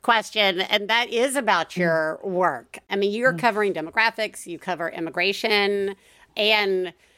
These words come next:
Speaker 1: I mean, I kinda wanna just know, is the whole labeling generations totally a bullshit American thing, or do people do it in other countries? And then, two, in covering the stories that you cover,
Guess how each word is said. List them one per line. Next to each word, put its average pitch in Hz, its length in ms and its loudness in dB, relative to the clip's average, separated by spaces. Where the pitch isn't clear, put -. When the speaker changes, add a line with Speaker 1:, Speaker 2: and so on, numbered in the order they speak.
Speaker 1:
I 196 60 -2
mean, 180 200 -2
I 160 100 -2
kinda 190 480 0
wanna 151 300 -4
just 147 260 -8
know, 156 400 -2
is 139 300 -14
the 175 100 -4
whole 208 360 0
labeling 170 520 -2
generations 156 760 -4
totally 165 400 -6
a 160 60 0
bullshit 151 480 -4
American 151 480 -4
thing, 254 380 0
or 208 140 -2
do 190 120 -6
people 208 320 -4
do 208 140 2
it 208 120 2
in 214 80 0
other 202 160 2
countries? 175 680 -4
And 240 220 -2
then, 320 280 2
two, 262 600 0
in 240 160 -4
covering 285 500 -2
the 226 100 -4
stories 233 440 -4
that 214 180 -2
you 208 100 -8
cover, 165 680 -4